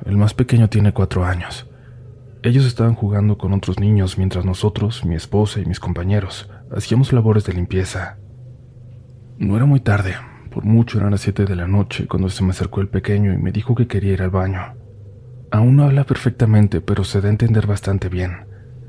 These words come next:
Le di papel. Le dije, "Ve, anda, ahorita te alcanzo". Apenas unos segundos después escuchamos cómo se azotaban las puertas en el baño.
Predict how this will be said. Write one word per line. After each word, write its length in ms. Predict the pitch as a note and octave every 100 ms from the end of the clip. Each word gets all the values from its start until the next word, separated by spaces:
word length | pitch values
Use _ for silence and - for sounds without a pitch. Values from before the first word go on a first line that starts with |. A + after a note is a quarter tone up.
| - -
Le 140 | - G2+
di 140 | G#2
papel. 480 | A2 G#2 G2+ F2 - - - - -
Le 160 | A2+ G#2+
dije, 500 | G#2+ A#2 G#2 F2+ - - - -
"Ve, 160 | A2
anda, 460 | A#2 A#2 G2 - - - -
ahorita 300 | G#2 G#2 B2+
te 100 | A2+
alcanzo". 540 | F#2+ G2 G2 - - - - - - - - - - - - - - - - - - - -
Apenas 480 | A#2+ - G#2 A2 -
unos 240 | C3 C#3+ -
segundos 360 | A2+ A2+ A2
después 400 | G#2 - G#2+ G#2+
escuchamos 500 | A2 - - A2 A2+
cómo 180 | - B2
se 80 | A#2+
azotaban 460 | A#2 A2 A2+ G#2+ G#2
las 120 | F#2+
puertas 400 | A2 F#2 G2+ -
en 60 |
el 120 | F#2 F#2
baño. 280 | G2+ G2